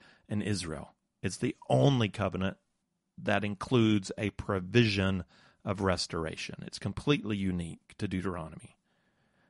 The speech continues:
Now, after the prophetic vision of failure in chapter twenty-nine, Moses gives a prophetic vision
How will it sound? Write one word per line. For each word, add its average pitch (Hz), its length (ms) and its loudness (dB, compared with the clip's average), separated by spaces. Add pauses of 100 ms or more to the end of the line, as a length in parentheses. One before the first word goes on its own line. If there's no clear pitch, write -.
(120)
Now, 98 120 -2
after 113 320 6
the 123 120 4
prophetic 110 400 2
vision 107 300 0
of 101 180 -4
failure 107 320 6
in 98 80 -2
chapter 101 300 -2
twenty-nine, 95 600 -2 (300)
Moses 107 540 4
gives 107 420 2
a 101 120 -4
prophetic 117 800 -2
vision 104 540 2